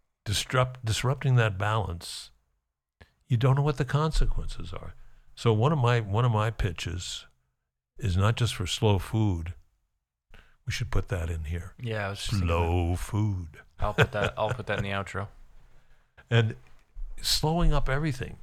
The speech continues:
Speaker 1: if we possibly can, till we see what the consequences are of this plastic or of that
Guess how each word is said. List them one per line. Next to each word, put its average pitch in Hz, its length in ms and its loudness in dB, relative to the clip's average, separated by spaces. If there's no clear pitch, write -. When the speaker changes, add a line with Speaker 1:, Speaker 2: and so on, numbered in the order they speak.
Speaker 1:
if 98 100 -4
we 101 120 4
possibly 113 540 4
can, 101 520 -2
till 107 120 0
we 104 120 4
see 113 200 0
what 110 160 2
the 123 80 2
consequences - 920 4
are 76 360 -12
of 87 180 0
this 90 360 2
plastic 82 720 -4
or 82 140 -8
of 82 160 -6
that 92 300 0